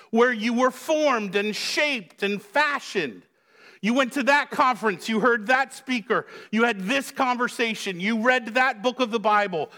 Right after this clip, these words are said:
And those things serve as Ebenezer's for you in your life of God's faithfulness. And in that process,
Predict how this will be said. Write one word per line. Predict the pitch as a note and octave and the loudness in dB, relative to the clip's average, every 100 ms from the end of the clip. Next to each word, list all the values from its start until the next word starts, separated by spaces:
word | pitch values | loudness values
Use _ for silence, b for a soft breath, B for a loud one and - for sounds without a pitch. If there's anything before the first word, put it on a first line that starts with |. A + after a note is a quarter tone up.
| B B A3+ | B B 0
And | A#3 F#3 | 2 2
those | C4 D#4+ D4 | 0 0 -2
things | - - A3+ A3+ B3+ | -6 -2 0 0 -2
serve | - - D4+ C#4+ B3 A#3 | -4 -2 2 2 2 0
as | B3 G#3+ | -2 0
Ebenezer's | A3 B3 C4 C4+ D#4+ B3+ A#3 G3+ | 0 2 0 -2 -2 0 -2 -2
for | - G#3+ | -2 0
you | F#3 F#3+ A3+ - B B | 0 0 -2 -4 B B
in | A3 A3 | 0 0
your | G#3+ A#3 D#4+ D#4+ | 2 2 2 4
life | A3+ F#3+ A3 - | 4 4 0 -2
of | A3 F#3 - | -4 -4 0
God's | A3 A3+ A3+ | 2 2 -2
faithfulness. | - - E4 D#4+ - A3+ F3 D#3 A2+ - - - - _ _ _ _ _ _ _ _ _ _ _ _ _ _ _ _ _ _ _ _ | -8 -2 -2 -2 -2 -2 0 -2 -6 -12 -16 -16 -20 _ _ _ _ _ _ _ _ _ _ _ _ _ _ _ _ _ _ _ _
And | G3+ G3 | -4 -2
in | F#3 - - C#4+ D#4 D4 G3 | -2 -6 -4 -2 0 0 0
that | B3 C4 A#3 - | 0 -2 -4 -10
process, | - C4+ C4+ - - E3+ D3+ A#3+ - - - | -2 0 0 -4 -2 0 2 0 -4 -16 -18